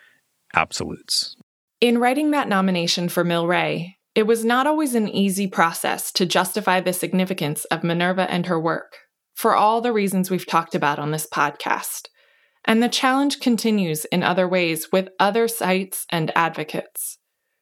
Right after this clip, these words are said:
Speaker 2: But these are the people and places that we need to restore in more ways than one.
Speaker 1: I encounter far more people in my, in my work who want to understand, um, maintain, preserve,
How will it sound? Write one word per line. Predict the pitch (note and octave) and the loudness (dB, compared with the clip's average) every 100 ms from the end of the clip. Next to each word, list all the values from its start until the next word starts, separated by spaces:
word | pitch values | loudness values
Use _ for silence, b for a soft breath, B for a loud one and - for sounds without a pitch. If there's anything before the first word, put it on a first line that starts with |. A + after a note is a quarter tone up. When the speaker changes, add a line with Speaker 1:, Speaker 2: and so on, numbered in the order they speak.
| _ _ _ _ _ _ | _ _ _ _ _ _
Speaker 2:
But | A#3 - | 0 2
these | B3+ C4+ | 0 2
are | D#4+ | 0
the | D4 | 0
people | - A3+ A#3 G#3+ | 0 0 0 0
and | - F#3 | 0 0
places | - F#3+ F#3 D#3+ D#3+ - | 0 -2 0 0 -2 0
that | E3 | 0
we | F#3+ | 2
need | G3 G3+ G#3+ F#3+ | 2 2 0 -2
to | - D3+ | -2 -2
restore | D#3 - - - - G#3 _ _ _ _ - | -2 -4 -4 -2 -4 -6 _ _ _ _ 0
in | G3 | 2
more | G3+ G#3 G#3+ | 2 2 0
ways | G3 E3+ E3+ E3+ | 0 0 0 -2
than | E3 D#3+ | -2 0
one. | D#3 D#3 D3 D#3 _ _ _ _ _ | 0 -2 -6 -10 _ _ _ _ _
Speaker 1:
I | - | -4
encounter | G#2+ G#2+ - C3 A2+ | -4 -4 -2 -2 -2
far | - A2+ A2 | -2 0 2
more | G#2 G2 F2+ | 0 -2 -4
people | - - F2 | -6 -6 -6
in | E2+ | -4
my, | E2 | -4
in | E2 - - | -6 -8 -6
my | F2+ E2+ | -4 -4
work | F#2 E2+ - - | -4 -6 -6 -10
who | G2+ F2+ F#2 _ _ - | -8 -6 -8 _ _ -6
want | F#2+ F2+ F#2+ G2 - | -4 -2 -2 -4 -8
to | - F#2+ F2 E2 - b b b b _ _ - | -8 -6 -4 -6 -10 b b b b _ _ -2
understand, | F#2+ F2 - F2+ F2 E2+ E2 D#2+ - _ _ | -2 -2 -4 -4 -4 -4 -4 -6 -12 _ _
um, | G2+ F2 E2+ F2+ | -4 -4 -4 -6
maintain, | - F#2+ F2+ - G#2+ F2 F2 E2 | -4 -4 -4 -8 -8 -6 -6 -8
preserve, | - F2 F2 F2 F2 F2 E2+ | -8 -6 -2 -2 -2 -4 -6